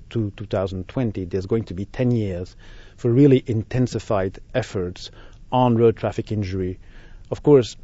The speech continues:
prevention will be a major focus, but we'll also in that context work on improving trauma care systems. And so this study fits very well also in this upcoming new effort to improve the ways we deal with people who are severely injured.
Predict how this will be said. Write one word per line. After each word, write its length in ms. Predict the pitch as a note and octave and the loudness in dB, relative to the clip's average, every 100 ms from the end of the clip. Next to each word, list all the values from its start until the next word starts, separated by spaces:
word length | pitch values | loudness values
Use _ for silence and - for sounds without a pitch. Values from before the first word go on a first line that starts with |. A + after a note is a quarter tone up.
| - | -2
prevention 560 | A#2+ A2 C#3 C3+ A#2 | 2 6 6 6 2
will 120 | A2+ G#2 | 2 2
be 220 | A2 G#2 | 0 -2
a 140 | G#2+ | -2
major 340 | G#2+ B2 G#2+ G#2+ | 2 2 2 -2
focus, 480 | - D3 A2+ G2+ | 4 4 4 -6
but 160 | - B2+ | -4 0
we'll 160 | C3 C#3+ | 6 8
also 300 | E3 - B2 | 6 6 2
in 140 | A2+ | 2
that 180 | G#2+ - | 0 -2
context 480 | A2 G#2 G#2 - G#2 | -6 -4 -6 -6 -2
work 280 | A2+ A2 | -2 -2
on 320 | A2+ A2 A2 - | -4 -4 -4 -6
improving 380 | A#2+ G#2 B2 B2 | -8 0 2 2
trauma 320 | - B2+ D3 | -2 -4 -4
care 180 | - F2+ | -6 -8
systems. 480 | - - - G2+ G2 | -8 -18 -16 -16 -10
And 160 | G2 | -8
so 140 | A2 G#2+ | -4 -2
this 180 | G#2+ - | -4 -6
study 280 | C3 A#2 | -4 -4
fits 280 | G2 B2 - | -4 -6 -6
very 240 | - G#2 G#2 | -4 -2 0
well 160 | A#2 | 0
also 300 | G#2 G2 G#2 | 0 -4 -6
in 80 | G2 | -6
this 180 | G2+ - | -6 -8
upcoming 420 | - - G#2 G#2 G2+ | -12 -8 -8 -4 -2
new 220 | A2+ B2 | -2 -2
effort 400 | A2 - F#2 - - - - - - - | -6 -6 -8 -8 -18 -20 -20 -20 -20 -8
to 240 | A#2+ A2 A2 - | -4 -4 -4 -8
improve 580 | G#2+ - B2+ B2 - - | -8 0 2 2 -4 -6
the 100 | A2+ | -2
ways 360 | G#2 G2+ G#2 | 0 0 -2
we 120 | G#2+ G#2+ | -4 -4
deal 400 | F#2+ A2 G#2 G2+ | -2 -2 -2 -2
with 240 | G2+ - | -6 -8
people 300 | G2 F#2+ G2+ | -12 -6 -6
who 140 | G2+ | -4
are 60 | G2+ | -6
severely 400 | - G2 G#2 G#2+ | -6 -4 -2 -2
injured. 440 | B2 A#2+ - - | -4 -4 -8 -14